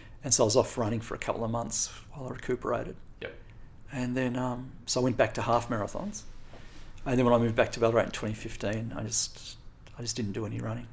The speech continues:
Speaker 2: You've been back lately. You've been doing a little bit lately.
Speaker 1: Been doing a bit of running. I joined
Speaker 2: Yeah,
Speaker 1: a running
Speaker 2: co-,
Speaker 1: group.
Speaker 2: yeah, I
Speaker 1: Yeah,
Speaker 2: remember
Speaker 1: yeah.
Speaker 2: covid sort of hit you pretty hard, as,
Speaker 1: Yeah,
Speaker 2: as
Speaker 1: yeah.
Speaker 2: everyone, but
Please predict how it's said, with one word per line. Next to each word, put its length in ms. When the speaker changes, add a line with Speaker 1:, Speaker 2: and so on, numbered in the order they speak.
Speaker 2:
You've 120
been 140
back 200
lately. 340
You've 120
been 120
doing 140
a 40
little 140
bit 160
lately. 340
Speaker 1:
Been 200
doing 140
a 40
bit 100
of 60
running. 280
I 40
joined 240
Speaker 2:
Yeah, 60
Speaker 1:
a 20
running 220
Speaker 2:
co-, 80
Speaker 1:
group. 340
Speaker 2:
yeah, 60
I 60
Speaker 1:
Yeah, 120
Speaker 2:
remember 240
Speaker 1:
yeah. 80
Speaker 2:
covid 100
sort 200
of 80
hit 140
you 80
pretty 200
hard, 280
as, 80
Speaker 1:
Yeah, 80
Speaker 2:
as 220
Speaker 1:
yeah. 60
Speaker 2:
everyone, 360
but 240